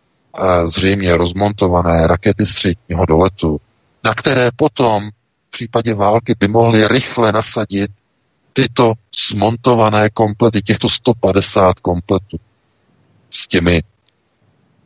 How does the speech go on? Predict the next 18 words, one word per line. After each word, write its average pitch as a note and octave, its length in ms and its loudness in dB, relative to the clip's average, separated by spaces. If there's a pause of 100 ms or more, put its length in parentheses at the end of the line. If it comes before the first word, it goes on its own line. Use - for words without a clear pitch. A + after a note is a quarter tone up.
(160)
eh, E2+ 40 -2
eh, E2 640 -6
až E2+ 300 0
dvanácti E2 600 -4 (300)
hlavicemi E2+ 720 -2 (320)
v F2+ 40 -8
jednom E2 360 0
pouzdru. D#2 400 -6 (1300)
To A2 100 0
znamená, F#2+ 580 0
de F#2+ 80 0
facto - 300 -2
došlo E2+ 300 -2
k - 160 -8
odhalení F#2+ 560 0
toho, F2+ 280 -2
že F#2+ 120 -2
Američané F2 840 0